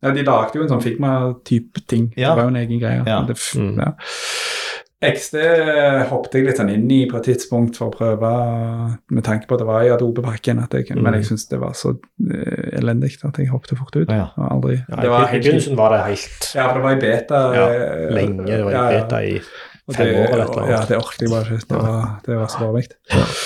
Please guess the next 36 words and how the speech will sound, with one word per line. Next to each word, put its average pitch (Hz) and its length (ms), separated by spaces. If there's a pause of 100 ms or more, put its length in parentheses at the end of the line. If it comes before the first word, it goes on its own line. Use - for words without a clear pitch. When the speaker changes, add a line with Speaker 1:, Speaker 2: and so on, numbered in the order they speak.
(760)
Speaker 1:
Så 160 120
da, 156 120
og 156 600
nå 156 100
har 113 260
liksom 160 260
Figma 131 520
blitt 110 240
så - 180
standard 113 540
som 110 100
mange 104 160
andre 101 140
plasser. 131 420 (300)
Speaker 2:
Mm. 95 180
Speaker 3:
Mm. 101 360 (200)
Speaker 1:
Og 127 100
det 113 100
har 113 180
jo 117 60
blitt 110 220
større 104 300
og 117 120
større, 117 360
og 113 380
liksom 117 180
både 117 180
prototype-muligheten 123 1500
og, 123 180
Speaker 2:
Mm. 117 80
Speaker 1:
og 120 180
det 117 120
her 117 160
med 113 340
sånn 120 180
collaboration 117 880